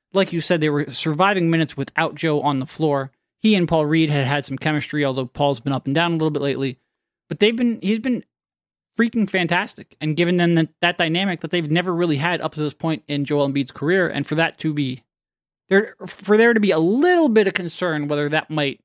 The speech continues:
go away a little bit. Like, that was a really bad performance, and you, you almost, it's like, all right, good.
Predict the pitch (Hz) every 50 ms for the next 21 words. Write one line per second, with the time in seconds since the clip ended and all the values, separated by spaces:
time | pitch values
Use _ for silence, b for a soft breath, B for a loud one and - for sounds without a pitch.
0 | _ _ _ _ _ _ _ _ _ _ _ - 160 147 143 139 135 143 139 135
1 | 127 131 131 147 143 139 127 - 123 - - _ - 156 160 196 220 254 240 196
2 | 175 160 160 180 185 185 175 170 175 165 160 147 - 147 - 156 156 147 143 139
3 | 135 - - - - 127 139 143 139 135 135 - _ _ _ _ _ _ _ _
4 | _ _ _ _ _ _ _ - 180 185 202 185 220 240 254 233 202 - - _
5 | - 180 - 185 180 196 196 180 - - - 180 165 151